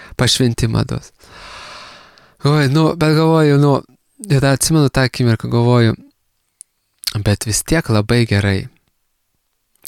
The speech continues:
Aš supratau, kas vyksta. Aš supratau, kad jis mane testavo. Aš supratau, kad jis mane tikrino.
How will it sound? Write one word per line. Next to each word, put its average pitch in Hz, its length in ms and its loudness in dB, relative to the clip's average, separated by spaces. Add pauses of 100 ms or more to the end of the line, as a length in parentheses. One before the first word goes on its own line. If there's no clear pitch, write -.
(180)
Aš 175 160 0
supratau, 214 480 -2
kas - 260 -2
vyksta. - 280 -6
Aš 135 160 0
supratau, 185 320 0
kad 135 100 0
jis - 80 -6
mane 139 200 0
testavo. 107 640 -2 (220)
Aš 120 200 -2
supratau, 151 320 0
kad 120 100 2
jis - 120 -4
mane 123 180 2 (120)
tikrino. - 460 -2